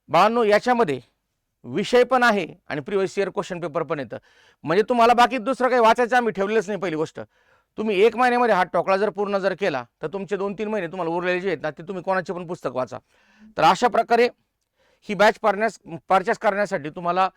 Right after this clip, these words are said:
अ, ही प्रोसेस सांगितली मी. दुसरा मुद्दा या ठिकाणी की आम्ही एक रुपयामध्ये ई बुक या ठिकाणी देतोय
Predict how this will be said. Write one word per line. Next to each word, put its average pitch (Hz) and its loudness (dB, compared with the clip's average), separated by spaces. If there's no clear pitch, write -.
अ, 135 -4
ही 185 0
प्रोसेस 196 -2
सांगितली 202 -2
मी. 208 -8
दुसरा 233 2
मुद्दा 226 2
या 185 4
ठिकाणी 160 -8
की 220 -6
आम्ही 220 0
एक 226 4
रुपयामध्ये 233 0
ई 165 -2
बुक 220 -2
या 247 4
ठिकाणी 180 -2
देतोय 165 -6